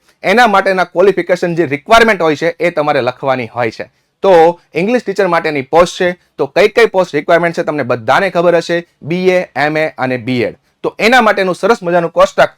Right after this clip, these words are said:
તમારી સ્ક્રીન પર સામે છે, જોઈ લો. યસ, હવે તમે જ્યારે પણ આ કોષ્ટક ડ્રો કરો છો ત્યારે કેટલા કેટલા મુદ્દા ધ્યાનમાં રાખવાના છે એ તમને હું સમજાવી દઉં. તમારે ટોટલ પાંચ કોલમમાં કામકાજ કરવાનું છે.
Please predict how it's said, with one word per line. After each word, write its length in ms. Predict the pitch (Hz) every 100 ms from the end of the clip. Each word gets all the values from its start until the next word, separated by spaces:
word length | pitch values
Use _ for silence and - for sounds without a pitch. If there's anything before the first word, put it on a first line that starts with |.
| -
તમારી 260 | 143 139
સ્ક્રીન 280 | 131 180 196
પર 180 | 165 107
સામે 440 | - 165 151 160 123
છે, 200 | 107 78
જોઈ 200 | 139 180
લો. 140 | 233 - _ _ _
યસ, 220 | 139 135 - _ _
હવે 180 | 165 233 220 220
તમે 280 | 180 208 226
જ્યારે 280 | 131 156 247
પણ 120 | 240
આ 40 |
કોષ્ટક 400 | 220 180 - 185
ડ્રો 220 | 151 147 156
કરો 260 | 139 170 170
છો 160 | 147 151 185 _ _
ત્યારે 220 | 170 170
કેટલા 320 | 165 180 - 208
કેટલા 280 | 190 190
મુદ્દા 280 | 160 156 151
ધ્યાનમાં 340 | 135 131 196 170
રાખવાના 360 | 160 139 131
છે 140 | 127 170 - _
એ 100 | 165
તમને 220 | 165 151 147
હું 100 | 131
સમજાવી 440 | 131 123 107 101
દઉં. 200 | 101 92 _ _ -
તમારે 320 | 214 240 240
ટોટલ 400 | 202 196 180 180 170
પાંચ 320 | 190 208 240 233
કોલમમાં 440 | 196 196 190 190 170
કામકાજ 400 | 151 151 147 -
કરવાનું 380 | - 127 110 110
છે. 200 | - 143